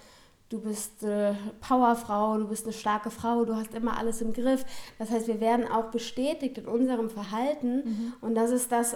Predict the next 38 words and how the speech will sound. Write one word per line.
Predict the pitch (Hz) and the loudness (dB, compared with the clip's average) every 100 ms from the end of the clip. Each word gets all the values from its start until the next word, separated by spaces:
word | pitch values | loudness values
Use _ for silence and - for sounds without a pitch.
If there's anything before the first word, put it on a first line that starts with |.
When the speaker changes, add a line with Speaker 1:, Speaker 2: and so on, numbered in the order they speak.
| - | -4
Speaker 1:
warum | 220 220 233 | -4 0 0
es | 226 226 | 0 -2
so | 220 | -6
schwer | - 233 240 247 | -4 0 0 0
fällt, | 233 220 220 | -2 -2 -2
an | - 214 | -4 -4
irgendeinem | 208 226 226 220 | 0 0 0 -4
Punkt | 220 240 233 233 | -2 0 0 -2
aus | 208 | -8
diesem | 202 208 202 | -10 -10 -8
Hamsterrad | 226 226 220 208 202 208 | -6 -6 2 6 12 12
dann | 208 | 12
auch, | - - - - | 12 12 12 12
ähm, | 214 214 | 12 12
wieder | 226 220 208 - | 10 10 12 12
auszusteigen | 226 269 - 226 - - 185 185 190 233 233 | 10 6 4 6 10 10 8 4 2 0 -2
Speaker 2:
Mhm. | 220 214 233 | -4 -2 -2
Speaker 1:
und | 220 220 | -2 -2
zu | |
sagen, | 220 214 208 | -2 0 0
okay, | 202 233 233 | -2 0 0
bis | 220 | -2
hierhin | - 240 226 | -2 0 0
ist | 226 226 | -2 -8
es | - | -8
jetzt | 208 - | -10 -10
gegangen, | 196 214 220 214 | -6 -4 -2 -4
aber | 208 196 196 | -2 -2 -4
jetzt | 196 196 - - | -6 -10 -16 -4
muss | 240 226 | -2 -2
ich | 220 | -2
meine | 240 233 226 | 0 0 0
Akkus | 226 240 233 | -2 -4 -6
erstmal | 226 - 226 | -8 -4 -4
selber | 220 226 226 | -4 -2 -2
wieder | 180 156 - | -4 -8 -10
aufladen. | 170 - - - - - | -12 -12 -14 -12 -12 -10
Speaker 2:
Mhm. | 233 208 226 | -6 -4 -6